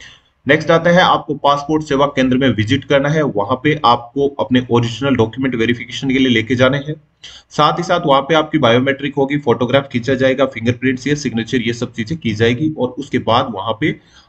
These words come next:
आप अपना application होगा वो submit हो जाता है। जब ये application submit हो जाता है तो पासपोर्ट जो process था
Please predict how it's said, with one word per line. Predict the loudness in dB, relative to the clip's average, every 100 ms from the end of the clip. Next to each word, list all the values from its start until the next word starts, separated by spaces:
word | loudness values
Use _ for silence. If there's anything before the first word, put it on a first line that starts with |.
| 0
आप | 0 -2
अपना | -6 -4 -2
application | -4 -2 -4 -2
होगा | 0 0
वो | 0 -2
submit | -2 -2 0 -2 -2
हो | 0 0
जाता | 0 -2 -4
है। | -4 -6 -2
जब | 2
ये | 4 2
application | 0 -2 -2 -2
submit | -4 -4 -4 0
हो | 2
जाता | 4 2
है | 0
तो | -2
पासपोर्ट | 0 0 0 -2 -2
जो | -2 -2
process | 0 -2 -2 -2
था | -2 -2 -10